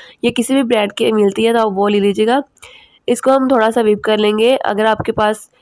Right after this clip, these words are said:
ये मशीन नहीं है तो हैंड बीटर की हेल्प से भी आप कर सकते हैं। बस हमने इस-, इतना करना है कि हल्की सी क्रीम फ्लफी हो जाए। इसके अंदर शुगर पहले से होती है इसलिए हम इसमें मज़ीद शुगर ऐड नहीं करेंगे।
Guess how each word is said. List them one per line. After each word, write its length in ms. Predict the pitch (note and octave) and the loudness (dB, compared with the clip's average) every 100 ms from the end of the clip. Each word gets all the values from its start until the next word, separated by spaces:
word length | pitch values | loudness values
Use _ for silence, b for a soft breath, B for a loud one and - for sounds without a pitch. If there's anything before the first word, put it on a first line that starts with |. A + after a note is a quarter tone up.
| b b - | b b -8
ये 220 | G#3+ A3+ | 0 2
मशीन 300 | B3 B3 A#3 | 2 2 0
नहीं 180 | A3 A3 | 2 2
है 100 | A3+ | 2
तो 140 | A#3 A#3 | 2 2
हैंड 260 | A3+ G3+ A3 | 2 0 0
बीटर 220 | A3+ G#3+ | -2 0
की 120 | A3+ | 0
हेल्प 180 | G#3+ G3 | 0 0
से 140 | A3 | -2
भी 140 | A3 A3+ | 0 0
आप 260 | G3+ G#3 - b b _ _ _ _ | 0 -2 -4 b b _ _ _ _
कर 120 | A3 A3+ | -2 0
सकते 300 | A3+ - A3+ | -2 0 0
हैं। 180 | A#3+ C4+ B B - | 0 -2 B B -4
बस 120 | A#3+ | 0
हमने 260 | A#3 A#3 A3+ | 0 2 2
इस-, 180 | A3 - | 0 -4
इतना 240 | - A3 A#3 | -6 -2 0
करना 180 | A3 G#3+ | 0 -2
है 80 | |
कि 80 | A3+ | 0
हल्की 260 | A3+ G#3 A#3 | -2 -2 -2
सी 80 | A#3+ | -2
क्रीम 260 | A3 A3 | -2 -2
फ्लफी 280 | A3 A3 - | -2 -4 0
हो 120 | G3+ G3 | 0 0
जाए। 240 | F#3+ F3+ B B B - | 0 -2 B B B -6
इसके 260 | A#3+ - | -4 0
अंदर 160 | B3 B3 | 0 2
शुगर 280 | B3+ A3 A3+ | 2 2 2
पहले 260 | A#3 G#3+ | 2 0
से 120 | G#3+ B3 | 0 0
होती 180 | B3 | 0
है 60 | A3+ | 0
इसलिए 220 | A3 A#3 | 0 0
हम 80 | A3 | 0
इसमें 200 | A3 A3+ | 0 0
मज़ीद 280 | G#3+ G3+ G#3 | 0 0 0
शुगर 240 | A3 G#3+ | -2 0
ऐड 180 | G#3 G#3 | 0 0
नहीं 200 | G3+ G#3 | 0 0
करेंगे। 420 | G#3+ G3+ G3 A#3 | 0 -2 0 0